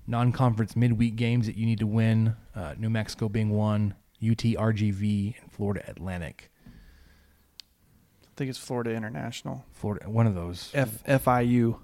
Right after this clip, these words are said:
Speaker 1: You sure it's not F A U? I'm not sure.
Speaker 2: No.
Speaker 1: One of those weird directional Florida schools. Um, okay.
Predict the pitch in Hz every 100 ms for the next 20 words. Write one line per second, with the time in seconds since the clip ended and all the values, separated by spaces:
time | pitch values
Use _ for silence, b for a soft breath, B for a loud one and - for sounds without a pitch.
0 | - b b b b b _ _ 113 113
1 | 101 110 107 104 98 107 117 123 - -
2 | - _ _ _ _ - _ _ _ -
3 | 117 113 113 110 110 110 139 117 127 143
4 | 127 107 113 110 107 101 - 101 - 95
5 | 95 - 85 73 - - - - - -
6 | - - - B B B B B - 123
7 | 117 117 117 117 127 123 123 123 B B
8 | B B B B B - - _ - 131
9 | 107